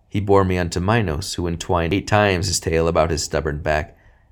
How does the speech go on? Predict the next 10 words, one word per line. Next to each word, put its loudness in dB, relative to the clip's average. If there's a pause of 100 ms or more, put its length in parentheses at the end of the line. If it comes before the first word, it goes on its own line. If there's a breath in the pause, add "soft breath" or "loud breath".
and -2
after 0
he 2
had 2
bitten 2
it 2
in -2
great 2
rage, 0
said, -2